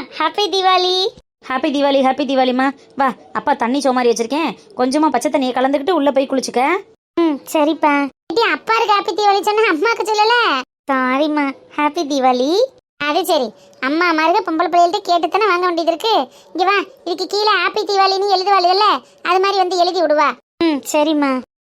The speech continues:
Speaker 1: அப்பா, என் ஹாஸ்டலுக்கும் இந்த மாதிரி துண்டு வாங்கி கொடுங்கப்பா.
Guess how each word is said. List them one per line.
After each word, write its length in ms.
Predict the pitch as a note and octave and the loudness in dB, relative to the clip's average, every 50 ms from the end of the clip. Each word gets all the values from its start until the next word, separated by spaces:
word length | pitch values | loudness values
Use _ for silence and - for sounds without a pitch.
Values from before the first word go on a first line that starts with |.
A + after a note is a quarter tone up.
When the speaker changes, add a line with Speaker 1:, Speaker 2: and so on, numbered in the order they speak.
| - | -8
Speaker 1:
அப்பா, 220 | D4 - - F4 F4+ F4 | -6 -4 -2 0 2 2
என் 180 | F4 E4 C#4 | 2 2 0
ஹாஸ்டலுக்கும் 640 | D#4 D4+ D#4+ F4 F#4+ - G#4+ G4+ F#4+ F4 G4 G4+ F#4 | 0 0 0 -2 -2 -4 -4 -4 -2 -2 0 0 0
இந்த 120 | F4 F4 F4 | 0 0 0
மாதிரி 300 | F4+ F#4 F#4 F4+ G#4 - | 0 0 0 0 -2 0
துண்டு 240 | G4 F#4 F4+ F4 F4+ E4+ | 0 0 2 2 2 2
வாங்கி 220 | E4 E4 E4+ E4+ | 2 0 0 0
கொடுங்கப்பா. 400 | F4 E4+ E4 D#4+ D#4 C#4 D#4+ D4+ | 0 0 0 0 0 0 0 0